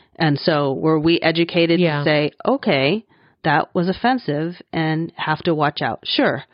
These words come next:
Speaker 1: There's a teaching moment there that occurred that, you know, made me more aware of,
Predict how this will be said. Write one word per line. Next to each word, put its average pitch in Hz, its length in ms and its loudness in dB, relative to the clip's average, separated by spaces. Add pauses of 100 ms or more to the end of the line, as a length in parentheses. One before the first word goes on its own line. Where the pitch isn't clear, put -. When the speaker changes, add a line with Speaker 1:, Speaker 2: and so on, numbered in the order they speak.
(140)
Speaker 1:
There's 160 200 2
a 160 60 2
teaching 190 460 0
moment 160 340 2
there 135 260 2
that 135 140 0
occurred 135 480 0
that, 127 300 -2 (180)
you 156 100 -2
know, 139 280 -6 (120)
made 151 220 2
me 143 160 -2
more 139 180 -2
aware 135 340 -2
of, 127 80 -6